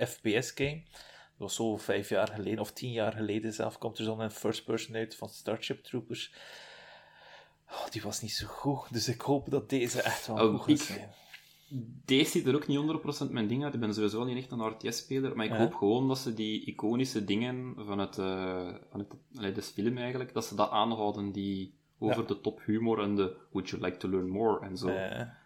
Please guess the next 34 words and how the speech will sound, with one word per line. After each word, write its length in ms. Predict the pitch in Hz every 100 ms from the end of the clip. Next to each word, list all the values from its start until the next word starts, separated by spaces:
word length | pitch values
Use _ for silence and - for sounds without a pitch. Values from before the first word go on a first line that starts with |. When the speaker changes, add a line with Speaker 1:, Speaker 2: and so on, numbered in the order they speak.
| _ -
Speaker 2:
En 280 | 98 98
dat 160 | 92 -
ziet 280 | - 156 -
er 80 | 135
op 60 |
het 100 | -
eerste 320 | 131 143 -
o-, 200 | 139 143 -
eh, 100 | 107
het 180 | 107
eerste 220 | 131 - 127
zicht 160 | -
ziet 100 | 147
dat 120 | 131
er 80 | 110
zo 140 | 101 101
niet 220 | 113 110
uit, 160 | 107 110
want 120 | 98
dat 100 | -
zou 120 | 98
zo 80 | 107
heel 220 | 101 127
cool 200 | - 127
zijn, 160 | 131 117
moesten 220 | 120 113
dat 120 | 110
zo 300 | - 101 95 101
Red 160 | 110
Alert-achtig, 760 | 101 98 117 - - - 123 -
met 140 | 110
echte 420 | 107 - 123 113 101
film 320 | - 113 117
en 480 | 113 104 104 101 104